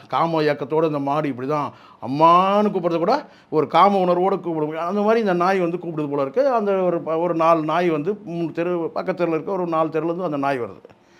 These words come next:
இந்த பெண் நாயோட உடல் உறவு வச்சுக்குது. ஒரு அஞ்சு குட்டி போடுதுங்க. அதுக்கப்புறம் வந்து பார்த்தீங்கன்னா, அந்த குட்டியெல்லாம் பெருசாகி கேட்டினா, அது, அது அந்த தெ-, பகுதியில அப்படியே வளர்த்துருக்கு. மறுபடியும் வந்து பார்த்தீங்கன்னா, வந்து ஒரு ஆறு மாசம் கழிச்சு மறுபடியும் வந்து இதே மாதிரி கத்தும். மறுபடியும் ஒரு நாலு நாய் வருதுங்க.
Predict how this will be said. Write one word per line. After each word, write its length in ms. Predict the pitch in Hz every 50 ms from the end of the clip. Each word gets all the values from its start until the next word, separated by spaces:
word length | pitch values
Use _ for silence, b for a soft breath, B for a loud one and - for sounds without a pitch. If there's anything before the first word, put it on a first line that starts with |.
| b b b b b b b b b
இந்த 200 | b 214 220 214
பெண் 240 | 214 214 220 233 254
நாயோட 560 | 240 220 202 180 190 220 220 190 160 143 127 127 120 107 - -
உடல் 260 | - - 170 175 196 185
உறவு 200 | 165 156 160 131
வச்சுக்குது. 240 | 120 - 104 - - - - _ b b b b b b
ஒரு 200 | - 202 214 196
அஞ்சு 220 | 180 175 170 156
குட்டி 200 | - 151 139 147
போடுதுங்க. 380 | 147 120 120 113 98 - - - _ _ _ _ - - _ _ _ _ _ _ b b b b b b b b
அதுக்கப்புறம் 560 | - 208 240 262 247 214 254 254 233 214 190
வந்து 80 | 185
பார்த்தீங்கன்னா, 120 | 190 180 202
அந்த 260 | 208 196 180 151 190
குட்டியெல்லாம் 460 | 175 185 175 170 170 165 147 156 147
பெருசாகி 260 | 135 - 160 147 143
கேட்டினா, 320 | 143 151 143 131 127 131 160
அது, 240 | 165 151 151 151 151
அது 180 | 143 143 151
அந்த 240 | 147 139 131 127 127
தெ-, 300 | 117 131 139 131 - -
பகுதியில 240 | 143 147 143 135 135
அப்படியே 280 | 139 120 110 131 120
வளர்த்துருக்கு. 280 | 117 117 110 104 98 104
மறுபடியும் 520 | 117 165 214 226 208 233 233 220 202 185
வந்து 60 | 170 170
பார்த்தீங்கன்னா, 340 | 160 160 147 160 170 165 156
வந்து 200 | 147 147 156 170
ஒரு 140 | 165 151 139
ஆறு 200 | 139 147 151 143
மாசம் 280 | 147 143 120 143 127
கழிச்சு 260 | 123 120 - 180 180
மறுபடியும் 380 | 165 185 226 233 240 247 240 220
வந்து 300 | 196 180 180 196 190 180
இதே 140 | 160 165 165
மாதிரி 260 | 160 160 147 127 135
கத்தும். 180 | 127 120 127 165
மறுபடியும் 360 | 208 226 214 220 220 233 208
ஒரு 100 | 196 170
நாலு 220 | 160 156 156 151
நாய் 220 | 147 147 143 135 127
வருதுங்க. 320 | 120 104 95 90 87 87